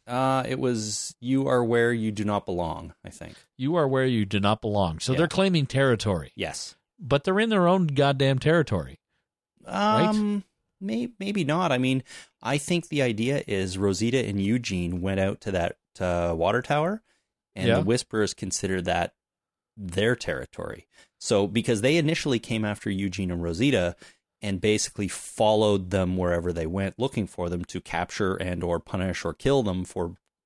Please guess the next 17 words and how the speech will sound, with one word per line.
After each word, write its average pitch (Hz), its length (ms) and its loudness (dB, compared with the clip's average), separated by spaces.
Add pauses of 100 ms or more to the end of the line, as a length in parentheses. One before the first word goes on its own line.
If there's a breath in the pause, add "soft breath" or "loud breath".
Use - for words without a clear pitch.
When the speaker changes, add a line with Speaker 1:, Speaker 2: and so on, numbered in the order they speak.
(160)
Speaker 1:
encroaching 92 520 -2
their 85 120 -4
territory. 92 560 -2 (480 loud breath)
So 92 500 2
this 113 260 0
is 156 120 0
all 131 160 2
because 95 320 -2
of 78 160 -6
that 90 300 -4 (640)
mission 98 720 -4
to - 100 -8
the 82 60 -4
water 82 280 -4
tower. - 400 -12 (1120)
Speaker 2:
I 92 40 -10
see. 78 280 -8